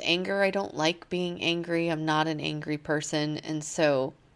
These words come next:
going into this phase, I was dealing with some negative emotions, uh, negative for me. They, I was dealing with a lot of, um,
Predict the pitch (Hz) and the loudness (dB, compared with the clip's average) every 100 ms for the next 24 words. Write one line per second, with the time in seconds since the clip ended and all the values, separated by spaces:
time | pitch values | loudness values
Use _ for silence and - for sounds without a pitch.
0 | _ _ _ _ _ _ _ - - 185 | _ _ _ _ _ _ _ -20 -14 2
1 | 202 208 202 170 175 175 165 160 - 156 | 4 4 2 0 -2 0 0 0 2 4
2 | 151 143 - - - - - 202 196 175 | 4 2 -4 -14 -18 -8 4 6 6 4
3 | 180 175 180 175 170 190 170 151 160 160 | 4 4 4 0 -2 -2 4 4 4 4
4 | 156 151 - 165 143 151 - 208 302 359 | 4 2 -4 -4 -2 -2 -2 -2 -2 -6
5 | - - - - - - 165 151 170 170 | -12 -18 -20 -20 -12 -2 0 2 4 4
6 | 170 165 160 - 165 156 147 151 233 233 | 6 2 2 -4 -2 -2 -2 -4 -2 0
7 | 165 170 - - 151 147 151 165 156 151 | 0 -2 -6 -2 0 -2 -2 -2 -2 -4
8 | 151 156 156 147 143 139 - - 135 | -4 -2 0 0 0 -2 -6 -10 -10